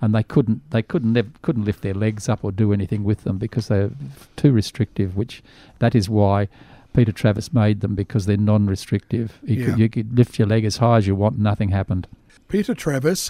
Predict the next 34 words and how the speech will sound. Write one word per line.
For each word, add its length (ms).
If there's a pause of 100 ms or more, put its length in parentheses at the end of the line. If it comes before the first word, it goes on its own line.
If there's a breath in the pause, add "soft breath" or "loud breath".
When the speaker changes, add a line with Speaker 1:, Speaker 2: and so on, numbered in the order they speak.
(160)
Speaker 2:
gay 340
designer 640 (280 soft breath)
and 180
ceramicist. 1200 (360 loud breath)
Speaker 1:
He 80
was 120
also 260
a 60
kite 320
flyer, 380
which 180
he's 180
mo-, 260
most 340 (380)
world 220
famous 380
for, 260 (460 soft breath)
because 300
he 80
used 240
to 40
fly 220
kites 400
and 100
invent 420
them 120
and 320
build 320
them, 300 (340 loud breath)
and 160
they 80
were 140
even, 280
he 120